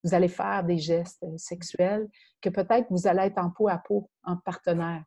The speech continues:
Donc, ça se peut que vous voyez le gars qui est nu. C'est, c'est très inconfortable pour les professionnels.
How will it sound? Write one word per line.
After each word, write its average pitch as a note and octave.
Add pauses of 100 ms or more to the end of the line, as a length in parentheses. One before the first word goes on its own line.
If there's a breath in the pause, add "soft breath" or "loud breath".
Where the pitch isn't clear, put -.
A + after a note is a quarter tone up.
Donc, F#3
ça F#3
se F3+
peut C#4+
que G3+ (380)
vous F3
voyez G3
le F#3+
gars F#3
qui F#3+
est G3
nu. A3 (540 soft breath)
C'est, G3+
c'est - (260)
très C4
inconfortable F#3
pour F3
les E3
professionnels. E3